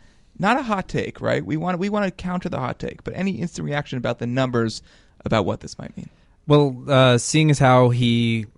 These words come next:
Speaker 2: originally was slated to miss four games, it seems like we could just trot out what we had done before 'cause nothing really changed. Uh, and before we had said that it seemed like it hurt the Patriots by, like, a win and a half or two wins,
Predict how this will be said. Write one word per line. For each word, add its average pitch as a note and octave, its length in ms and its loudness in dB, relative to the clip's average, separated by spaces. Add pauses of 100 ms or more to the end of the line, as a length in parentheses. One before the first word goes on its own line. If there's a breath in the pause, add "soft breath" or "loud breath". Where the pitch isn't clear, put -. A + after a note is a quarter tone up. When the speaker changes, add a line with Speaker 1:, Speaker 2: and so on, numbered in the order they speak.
(180)
Speaker 2:
originally A2+ 840 0 (120)
was A2 180 -4
slated A#2+ 300 2
to A2 80 2
miss A2 200 0
four A2+ 240 0
games, G#2+ 460 -2
it A2 260 -2
seems A#2+ 340 0
like A2+ 200 0
we A#2+ 100 -2
could G#2+ 120 -2
just A2 180 -4
trot A2+ 220 0
out A2 280 -2
what A2 220 -8
we A#2 100 -2
had A2 120 -4
done C3 200 0
before D#3 420 0
'cause B2+ 220 -2
nothing B2+ 300 -2
really A#2+ 180 -2
changed. A#2 600 -4 (380 loud breath)
Uh, A#2+ 280 4
and B2 340 2
before D#3+ 320 4
we D3+ 120 4
had C3 120 0
said B2 360 0
that A#2 300 4 (380 loud breath)
it C3 240 2
seemed D3+ 240 4
like C#3 160 4
it B2 120 2
hurt C3 200 2
the B2 60 0
Patriots B2 500 0
by, A#2 340 4
like, A2 380 0 (120)
a A2+ 400 2
win C3 260 0
and C#3+ 100 2
a C3+ 60 2
half D3 480 -2
or A#2+ 140 0
two - 280 -6
wins, F3 500 -4